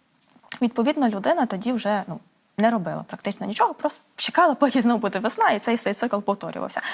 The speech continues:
Зараз, на жаль, так вже не вийде зробити, тому що у нас, е,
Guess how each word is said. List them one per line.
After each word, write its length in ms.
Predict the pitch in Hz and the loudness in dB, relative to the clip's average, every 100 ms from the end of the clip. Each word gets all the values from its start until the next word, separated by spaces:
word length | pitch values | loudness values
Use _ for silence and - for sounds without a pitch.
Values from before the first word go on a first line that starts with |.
| - - | -10 -2
Зараз, 380 | 208 277 440 - | 4 4 2 0
на 80 | 220 | 2
жаль, 180 | 247 370 - - | 2 2 -6 -2
так 200 | - 185 | 0 0
вже 140 | 220 220 | 0 2
не 180 | 277 220 | 4 2
вийде 260 | 160 190 | 0 -6
зробити, 380 | - 302 392 392 | -4 -2 -2 -2
тому 320 | - 240 247 | 0 2 2
що 240 | - - 220 | 0 0 2
у 40 | |
нас, 440 | 220 262 254 - | 4 2 0 0
е, 420 | 226 214 214 202 | 0 2 0 -2